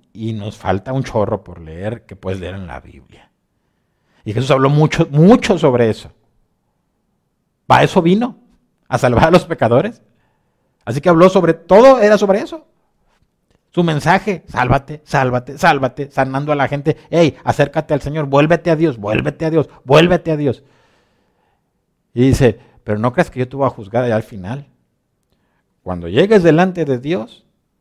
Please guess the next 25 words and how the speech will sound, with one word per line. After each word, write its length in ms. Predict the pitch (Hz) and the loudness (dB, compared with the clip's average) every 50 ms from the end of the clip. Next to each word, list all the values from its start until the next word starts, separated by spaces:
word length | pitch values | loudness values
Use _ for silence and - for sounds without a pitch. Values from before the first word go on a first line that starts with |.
| _ _ _ _ _ _ _ _ _ _ _ _ _ _ _ _ _ _ _ _ _ _ _ - | _ _ _ _ _ _ _ _ _ _ _ _ _ _ _ _ _ _ _ _ _ _ _ -14
va 80 | 98 95 | -10 -10
a 40 | 98 | -10
decir 160 | 98 - 107 | -10 -10 -14
el 60 | 101 | -16
Señor, 160 | 104 104 104 | -16 -16 -14
'Mira 200 | 117 131 139 135 | -12 -14 -12 -10
todo 220 | - 135 135 143 139 | -6 -4 -2 0 0
lo 80 | 135 | 0
que 120 | 117 113 - | -2 -4 -8
te 120 | - 104 | -10 -10
dije.'" 400 | 117 135 131 127 - 127 123 127 | -10 -10 -12 -12 -14 -20 -20 -18
<laughs> 880 | 107 95 - - - - _ _ _ _ _ _ _ _ _ _ _ - | -18 -16 -16 -16 -18 -20 _ _ _ _ _ _ _ _ _ _ _ -18
"¿Por 160 | 113 - - | -18 -18 -14
qué 140 | - 127 120 | -12 -12 -12
te 120 | - - | -12 -12
perdiste? 360 | - - 127 131 131 143 135 | -12 -12 -12 -10 -12 -14 -16
Pues 180 | _ - 107 - | _ -20 -20 -20
por 120 | - - | -20 -20
todo 340 | _ - 107 107 113 107 98 | _ -18 -16 -14 -12 -14 -14
esto". 340 | 101 104 - _ - 120 - _ _ _ _ _ _ _ _ _ _ _ | -14 -18 -20 _ -20 -20 -20 _ _ _ _ _ _ _ _ _ _ _
Ya 220 | 85 80 90 95 | -20 -18 -18 -18
tienes 520 | - _ - 110 101 92 95 95 90 85 _ | -20 _ -18 -16 -16 -14 -14 -16 -18 -20 _
quien 280 | _ - 95 92 90 | _ -20 -18 -18 -18
te 180 | _ - 98 95 | _ -20 -20 -20
juzgue. 520 | - - 92 87 87 87 98 95 92 92 | -20 -20 -20 -20 -20 -20 -18 -20 -20 -20